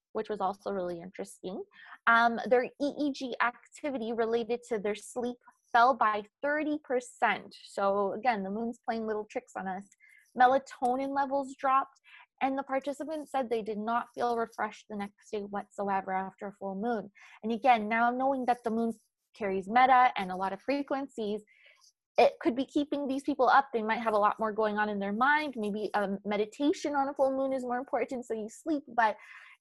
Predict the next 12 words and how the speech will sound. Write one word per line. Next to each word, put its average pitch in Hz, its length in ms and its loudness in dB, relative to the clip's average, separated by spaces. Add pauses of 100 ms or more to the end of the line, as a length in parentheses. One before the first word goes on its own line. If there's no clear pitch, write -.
(280)
eh, - 60 -12 (240)
again, 285 380 4
this 294 160 0
is 339 100 -2
something 370 300 2
to 359 80 0
think 320 220 -2
about, 262 280 4
right? 233 200 2
Like, 254 180 0
if 254 160 -4
you're, 277 140 2